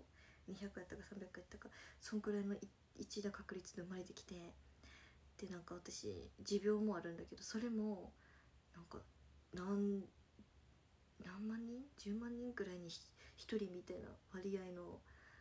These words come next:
やけんか。ありえるくない？だけどそんなさ、そんな割合はさ、あの、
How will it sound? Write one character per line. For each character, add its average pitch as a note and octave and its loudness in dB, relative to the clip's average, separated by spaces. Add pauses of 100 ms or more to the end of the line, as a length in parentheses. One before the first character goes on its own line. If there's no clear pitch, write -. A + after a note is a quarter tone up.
(220)
や G3 -4
け F3+ -6
ん F3 -6
か。 - -10 (3750)
あ F3+ -2
り E3+ 2
え A3 6
る E4+ 8
く G#4+ 12
な G#4 6
い？ A4+ 0 (800)
だ - 4
け - -
ど - 0
そ G4+ 6
ん B4+ 6
な D5+ 10
さ、 D#4 8 (760)
そ C#4+ 6
ん E4+ 8
な A4+ 8 (100)
割 G#3+ 8
合 A3 6
は A3+ 2
さ、 G#3 -4
あ - -10
の、 F#3+ -6